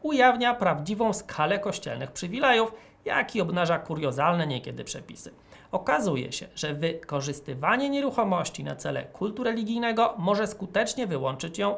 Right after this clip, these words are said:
spod egzekucji. Zdaniem komorników, jak i wierzycieli, może to być próba wykorzystania przepisów prawa do uniemożliwienia skutecznej egzekucji. Nawet jeśli jest to prawdą,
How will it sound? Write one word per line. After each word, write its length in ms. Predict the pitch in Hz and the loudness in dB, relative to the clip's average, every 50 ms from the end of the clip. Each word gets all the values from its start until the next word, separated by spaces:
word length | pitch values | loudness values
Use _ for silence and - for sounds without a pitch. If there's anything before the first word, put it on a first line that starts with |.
| - | -4
spod 320 | - - - - - - - | -12 -16 -16 -16 -12 -10 -10
egzekucji. 760 | 147 156 180 233 226 - - - - - - - - - _ _ _ - | -8 -4 -4 -4 -4 -6 -8 -12 -12 -14 -16 -16 -20 -20 _ _ _ -6
Zdaniem 280 | - 151 220 277 302 285 | 0 2 2 4 2 2
komorników, 600 | - 285 294 339 349 320 294 226 - - 117 - | 2 4 4 4 2 2 2 2 0 0 -4 -8
jak 160 | 139 127 - | -8 -8 -6
i 60 | 131 | -4
wierzycieli, 680 | 135 131 131 127 117 - - 123 120 139 190 240 - - - - - - | -2 -2 -2 -4 -4 -4 -4 -4 -2 -2 -2 -4 -4 -6 -12 -14 -10 -6
może 400 | 139 143 185 262 262 262 285 277 | 0 4 6 8 8 8 8 6
to 120 | 277 247 | 6 4
być 180 | 233 247 247 - | 4 2 0 -2
próba 320 | - 175 180 185 214 190 | -4 -2 2 4 4 4
wykorzystania 640 | 175 180 - - 139 139 127 - 170 180 185 185 | 4 2 0 -2 -2 -4 -2 -2 0 0 0 0
przepisów 440 | 185 - 165 165 - - - 185 - | 0 -2 -4 -4 -4 -6 -6 -6 -2
prawa 300 | - 233 233 220 226 214 | 2 4 6 6 6 6
do 100 | 190 190 | 6 4
uniemożliwienia 960 | 190 - - 233 247 233 226 220 220 220 190 170 190 170 165 175 190 190 185 | 0 0 0 0 0 2 2 4 4 4 2 2 0 0 0 2 2 2 2
skutecznej 600 | 175 - - 131 131 120 - - - 135 - - | 0 0 -6 -8 -6 -6 -6 -4 -4 -6 -4 -4
egzekucji. 580 | 143 143 147 151 143 - 143 135 131 - - - - - - - - - | -6 -4 -4 -4 -4 -4 -6 -8 -8 -10 -12 -16 -16 -20 -20 -20 -20 -16
Nawet 280 | - - 131 123 - - | -12 -10 -10 -10 -10 -12
jeśli 260 | 131 - - - - | -10 -10 -10 -8 -4
jest 240 | - 226 269 - - | -2 0 0 0 0
to 80 | 208 190 | -2 -2
prawdą, 440 | - 180 170 165 165 170 175 180 | 2 2 2 2 2 0 0 -2